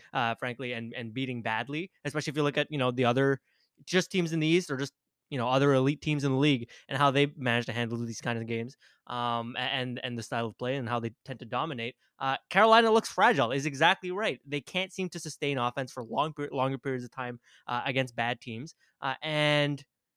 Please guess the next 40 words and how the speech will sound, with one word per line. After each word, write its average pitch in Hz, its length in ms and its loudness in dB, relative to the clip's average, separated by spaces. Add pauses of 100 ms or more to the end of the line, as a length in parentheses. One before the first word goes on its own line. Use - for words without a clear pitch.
(180)
yeah, 196 340 2
it 143 100 0
just - 220 -4
feels 214 280 2
like 202 280 2
they're 175 300 4
not 165 380 6 (100)
on 156 240 2
that 151 220 2
level 135 440 -2 (320)
of 151 140 2
an 151 100 4
elite 147 320 2
offensive 143 440 0
juggernaut, 135 500 2 (320)
and 160 280 2
they 180 120 8
weren't 233 240 6
very 226 160 10
good 214 160 10
<laughs> 180 100 8
in 214 60 6
their 214 140 8
defensive 214 340 2
zone 180 180 2
either. 190 300 -2 (180)
There 135 80 -8
were 127 80 -4
lots 143 220 2
of 180 80 -2
odd 180 160 4
man 185 180 2
rushes, 143 460 2 (240)
um, 123 480 -2
just, 135 180 -8 (220)
you 147 80 -6
know, 120 80 -2
bad 131 320 2
defensive 139 420 -2
lapses 139 520 0